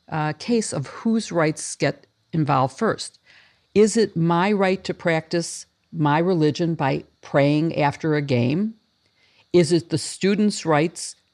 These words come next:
to be free from the influence of a coach, particularly a coach or a teacher, but coaches have a very special relationship with the students, uh, to be free from the pressure that that brings on them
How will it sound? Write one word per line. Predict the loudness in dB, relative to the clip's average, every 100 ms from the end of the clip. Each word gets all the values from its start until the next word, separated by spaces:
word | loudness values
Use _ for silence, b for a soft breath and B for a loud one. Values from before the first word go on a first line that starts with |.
| _ -10
to | 0 2 2 -2 _
be | 0 0
free | -2 0 2 2
from | 0 0 2 2 0
the | 0
influence | 2 0 2 0 0 0 -2
of | -4 -4 -6 -8
a |
coach, | -8 -6 0 0 -2 -8
particularly | -10 -10 -6 -2 0 0 -2
a | -4 -8
coach | -16 -8 -2 -2 -4 -6
or | -2
a | -2
teacher, | -2 -4 -4 -2 -4
but | -2 -4 -4 B B B
coaches | -2 -2 0 -2
have | -2 -2
a | -2
very | 0 0 0
special | 0 -2 -2
relationship | -2 0 -2 -4 -6 -6
with | -6 -8
the |
students, | -10 -6 -4 -4 -6 -10 b b b b b b
uh, | -4 -2 -2 -6 -8
to | -2
be | -2
free | -2 0 0
from | 2 0 0
the | -2
pressure | -6 -12 0 0 2 -2 -2 -2 -8 _ _ _ -6
that | 0
that | 2 2 2
brings | 2 4 2
on | 0 2 4
them | 4 4 2